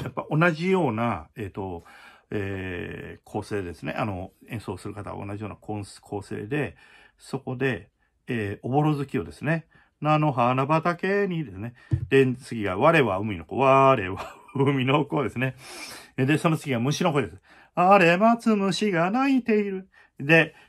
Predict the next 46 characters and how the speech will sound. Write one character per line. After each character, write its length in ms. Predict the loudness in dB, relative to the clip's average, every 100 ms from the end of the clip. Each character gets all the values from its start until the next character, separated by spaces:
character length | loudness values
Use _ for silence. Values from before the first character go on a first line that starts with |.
| -2
え 960 | 2 4 4 4 4 4 2 0 -4 -10
ー、 60 | -8
次 220 | -4 -2
は 60 | -2
冬 200 | -2 0
景 100 | -2
色。 240 | -4 -14 -14
さ 360 | -8 -2 0 2
ぎ 220 | 2 2
り 200 | 0 -2
き 100 | -4
う 400 | -2 0 0 0
る 320 | 0 -2 -2
港 560 | -2 -2 0 0 0 -2
へ 80 | -2
の 220 | -4 -10
で 80 | -14
す 100 | -14
ね。 120 | -14 -16 -20 -12
で、 280 | 0 2 2
最 280 | -4 -8 -6
後 120 | -6
が 160 | -8 -10 _
ふ 120 | _ -12
る 80 | -12
さ 160 | -14
と。 220 | -18 -20 _ _ _ _ _ _ -6
う 200 | -2 -2
さ 260 | -2 -4
ぎ 160 | -2 0
お 300 | 2 4 4
い 80 | 0
し 320 | -6 -6 -6
い 60 | -4
か 220 | -2 0
の 220 | 2 2
山。 460 | 4 4 2 -2 -6 _ _ -20 -20 _ -20 -20 _ _ _ _ _ _
え 240 | -2 0 0
ー、 20 |
み 120 | 0
ん 20 |
な、 240 | 2 2 0 -4 -2
<laughs> 240 | -2 -2 0
僕 160 | 0
も 120 | -2 -2
考 160 | 0